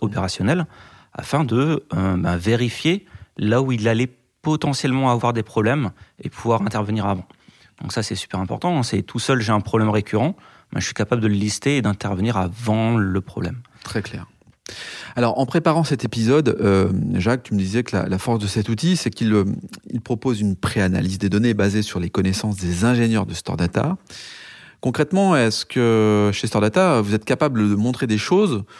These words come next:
Speaker 2: qu'on ne saurait pas voir avec un autre outil comparable ?
Speaker 1: Euh, tout à fait. Comme, euh, je vous le disais tout à l'heure, on va collecter les données de votre infra.
Speaker 2: Ouais.
Speaker 1: Et à la collecte, on va faire des opérations directement sur les données collectées.
Speaker 2: Hmm.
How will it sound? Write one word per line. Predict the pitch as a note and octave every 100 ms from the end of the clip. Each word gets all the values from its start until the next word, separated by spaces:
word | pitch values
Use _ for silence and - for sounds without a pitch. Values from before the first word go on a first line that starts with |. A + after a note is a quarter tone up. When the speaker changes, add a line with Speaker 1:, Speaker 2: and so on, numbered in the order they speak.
| - - _
Speaker 2:
qu'on | - B2+
ne |
saurait | A#2 A#2+ A2
pas | C3
voir | B2+ D#3+
avec | A#2+ A2
un | A2
autre | C#3+ -
outil | B2 D3+
comparable ? | B2 G#2 F#2+ F#2 F2+ F#2+ _ _ _ _ _ _ -
Speaker 1:
Euh, | G2 E2+
tout | - -
à | C#3
fait. | - F#2+ - _
Comme, | A#2 G#2+
euh, | G#2 G2+ G2
je | F#2+
vous |
le | G2+
disais | F#2+ G#2
tout | -
à |
l'heure, | A#2 C#3+
on | A2+
va | F#2+
collecter | - - B2 B2 B2 C3
les | G#2+
données | G#2 A#2
de | G#2+
votre | F#2+ F#2+ G2+
infra. | - F3 - -
Speaker 2:
Ouais. | E2 D#3+ - - -
Speaker 1:
Et | - -
à | D#3
la | D#3
collecte, | - A#2+ D3 - - - _ _ _ -
on | A2+
va | A2+
faire | A#2+ D3+
des | A#2+ A#2 A2 G#2+
opérations | B2 B2+ B2 - D#3
directement | D3 A2+ A2 - A2+ C3
sur | D3 - A#2+ A#2
les | A2
données | G#2+ A2 A#2
collectées. | - G#2 - -
Speaker 2:
Hmm. | F2